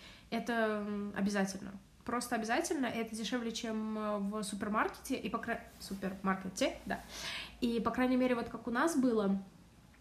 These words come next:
э, в, на рынке можно найти большее количество сыров, большее количество вот этих вот вяленых вещей и невяленых вещей.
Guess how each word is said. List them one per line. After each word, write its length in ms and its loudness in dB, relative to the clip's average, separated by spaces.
э, 80 -6
в, 720 2
на 120 6
рынке 240 6
можно 240 4
найти 220 2
большее 540 4
количество 580 -2
сыров, 480 2
большее 400 2
количество 680 0
вот 140 0
этих 220 -6
вот 140 -6
вяленых 440 -2
вещей 460 2
и 160 -2
невяленых 600 2
вещей. 460 -6